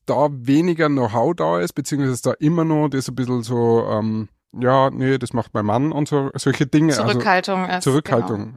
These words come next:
Speaker 2: genau.
Speaker 1: Oder das habt
Speaker 2: Ja.
Speaker 1: ihr erkannt eigentlich oder, oder auch vielleicht im Umfeld gesehen?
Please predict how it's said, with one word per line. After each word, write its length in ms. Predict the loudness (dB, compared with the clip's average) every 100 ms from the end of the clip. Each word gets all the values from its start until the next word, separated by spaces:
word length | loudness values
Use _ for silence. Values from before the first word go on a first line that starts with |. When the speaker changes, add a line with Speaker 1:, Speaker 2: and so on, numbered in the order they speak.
| -6
Speaker 2:
genau. 80 | -2 0
Speaker 1:
Oder 60 | 0
das 160 | 0
habt 160 | 4 4
Speaker 2:
Ja. 80 | 4
Speaker 1:
ihr 40 | 2
erkannt 520 | -2 -2 -2 -2 -2
eigentlich 320 | -4 -4 -2
oder, 260 | 2 2 0
oder 260 | 0 0 -2 -12 -16 -12 -12 -12 -14 -14 -6
auch 140 | -2 0
vielleicht 260 | 0 0 -2
im 80 | 0
Umfeld 440 | 0 2 0 0
gesehen? 340 | -2 -2 -2